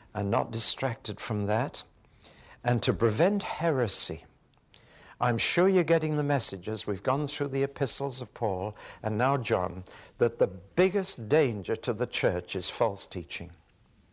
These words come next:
And we have to be on constant guard against it.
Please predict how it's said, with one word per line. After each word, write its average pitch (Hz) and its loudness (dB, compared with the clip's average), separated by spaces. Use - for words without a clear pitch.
And 131 4
we 143 4
have 127 0
to 151 -2
be 151 2
on 151 2
constant 240 -2
guard 185 2
against 165 -2
it. - -14